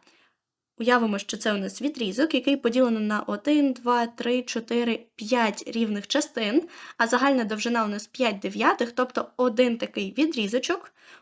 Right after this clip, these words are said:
буде дорівнювати одній дев'ятій. Отож, все, що нам залишається зробити, це помножити одну восьму на одну дев'яту. І це все робиться дуже-дуже просто.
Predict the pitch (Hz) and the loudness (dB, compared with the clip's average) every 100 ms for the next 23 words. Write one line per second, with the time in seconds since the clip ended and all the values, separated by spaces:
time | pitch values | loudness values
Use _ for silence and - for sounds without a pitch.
0 | - 330 285 226 240 269 254 214 214 226 | -2 2 2 2 0 2 2 0 -2 -4
1 | 226 _ _ 214 202 220 226 220 - _ | -6 _ _ -8 -4 -2 0 -2 -6 _
2 | _ _ 247 240 233 190 - - - - | _ _ 2 4 2 0 -6 -12 -20 -20
3 | - 262 311 - - 311 320 - 254 247 | -10 0 0 0 -2 2 2 2 2 2
4 | 226 226 262 233 220 220 233 247 480 233 | 0 0 2 2 0 -2 -2 2 2 2
5 | 240 262 262 262 262 233 - - 233 233 | 0 0 2 4 4 0 -6 -4 -2 -2
6 | 220 190 185 185 277 403 - _ _ _ | -4 -2 -2 0 0 0 -2 _ _ _
7 | _ _ - 330 370 - - 254 226 247 | _ _ 0 2 2 -2 -2 -2 0 2
8 | 269 277 277 220 247 220 202 - - - | 2 2 -2 -2 -2 -2 -6 -6 -12 -12
9 | _ - 285 415 - 269 277 254 226 208 | _ -6 -2 -2 2 4 4 2 -2 -4
10 | 262 277 233 220 233 226 247 202 - - | -2 0 -2 -2 -4 -2 0 0 -2 -12